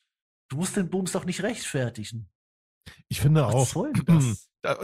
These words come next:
Speaker 2: naja, die sind, die, die, muss verstehen, dass die Waldorf-Leute sind, also was das Thema angeht, sind sie halt, weiß nicht, wie das mit Rolf ist, aber ich glaub, dass, und der, der eigentliche Chef von dem Laden, da ist er halt ein bisschen oldschool unterwegs.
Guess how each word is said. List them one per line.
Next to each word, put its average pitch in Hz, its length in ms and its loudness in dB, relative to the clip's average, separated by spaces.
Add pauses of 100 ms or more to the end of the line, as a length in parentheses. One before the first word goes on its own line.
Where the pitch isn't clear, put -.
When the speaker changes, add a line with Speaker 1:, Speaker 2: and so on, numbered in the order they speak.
(160)
Speaker 2:
naja, 127 380 2
die 139 100 2
sind, 127 280 0
die, 131 320 0
die, 113 480 -2
muss 110 240 -4
verstehen, 120 360 -4
dass 110 140 -2
die 101 120 -2
Waldorf-Leute 123 540 0
sind, 117 240 -4
also 104 180 -6 (120)
was 120 440 -8 (140)
das - 260 -4
Thema 143 380 0
angeht, 123 400 -4 (260)
sind 117 180 -2
sie 117 180 -4
halt, 107 340 -6 (500)
weiß 117 140 0
nicht, 117 160 0
wie 113 60 0
das 110 120 -2
mit 98 160 -4
Rolf 139 240 0
ist, 113 120 -2
aber 107 160 -6
ich 104 60 -10
glaub, - 200 -6
dass, - 280 -12 (160)
und 104 280 -8
der, 92 400 -4 (1120)
der 104 180 2
eigentliche 123 380 4
Chef - 600 -2 (160)
von 127 160 -4
dem 113 100 0
Laden, 110 400 0
da 107 220 -2
ist 113 180 -6
er 104 100 -2
halt 101 200 -2
ein 101 80 -4
bisschen 92 240 -6
oldschool 92 440 -6
unterwegs. 82 600 -12